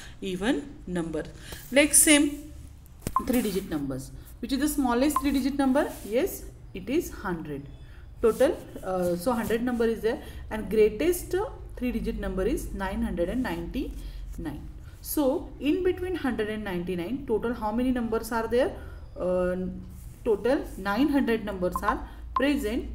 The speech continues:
in between hundred and ninety-nine. And out of these nine hundred numbers, four fifty are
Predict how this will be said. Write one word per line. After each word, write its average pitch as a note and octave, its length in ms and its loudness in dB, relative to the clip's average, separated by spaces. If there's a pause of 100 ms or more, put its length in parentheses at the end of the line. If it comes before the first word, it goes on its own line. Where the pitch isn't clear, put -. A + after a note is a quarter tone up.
(300)
in G#3 160 -4
between G3+ 280 -2
hundred F#3+ 340 0
and A#3 200 -2 (480)
ninety-nine. F3+ 540 -4 (300)
And A#3 200 0
out C#4+ 240 4
of F4+ 160 2
these D#4+ 180 4
nine A3 220 0
hundred G3+ 440 -2 (220)
numbers, G#3+ 460 0 (380)
four C#4+ 260 2
fifty C4 420 0
are F#3+ 280 0